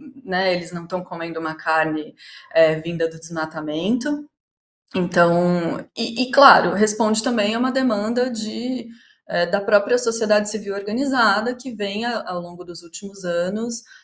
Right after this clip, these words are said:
é, desenvolvendo e trabalhando em conjunto com governos que são abertos a isso, né? E aí eu,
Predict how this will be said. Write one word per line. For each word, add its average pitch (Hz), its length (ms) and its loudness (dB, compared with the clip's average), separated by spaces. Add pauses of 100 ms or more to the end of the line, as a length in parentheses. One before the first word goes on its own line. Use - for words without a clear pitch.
(100)
é, 160 280 4
desenvolvendo 180 840 0
e 180 40 -2
trabalhando 170 520 2
em 202 100 -6
conjunto 180 640 -8
com 190 160 -10
governos 160 440 -4
que - 60 -10
são 160 120 -2
abertos 156 420 2
a 160 120 2
isso, 208 420 0
né? 196 420 2
E 165 140 0
aí 156 180 0
eu, 156 220 -4